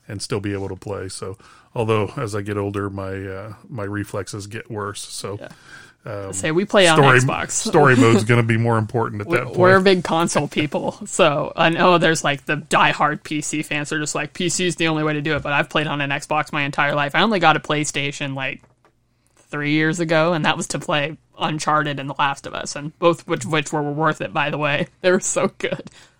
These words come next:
Speaker 2: Also, hot take, The Last of Us Two is a good game. Come at me. There were a couple story structure problems, I'll admit it, but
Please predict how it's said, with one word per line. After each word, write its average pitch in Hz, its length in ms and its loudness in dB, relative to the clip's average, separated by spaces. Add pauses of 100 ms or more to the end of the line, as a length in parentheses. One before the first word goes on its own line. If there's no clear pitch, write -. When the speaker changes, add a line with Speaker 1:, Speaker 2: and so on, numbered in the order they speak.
(200)
Speaker 2:
Also, 190 500 2
hot 208 240 6
take, 202 240 -2
The 190 60 0
Last 202 260 4
of 180 60 -2
Us - 180 -2
Two 214 140 4
is 175 100 2
a 170 40 -2
good 180 220 0
game. 175 260 4
Come 170 200 0
at 156 180 4
me. 151 220 0 (160)
There - 120 2
were 285 80 6
a - 40 2
couple 269 280 2
story 247 280 8
structure - 340 4
problems, 175 600 6
I'll 165 180 8
admit 208 240 6
it, 190 240 8 (400)
but 160 320 6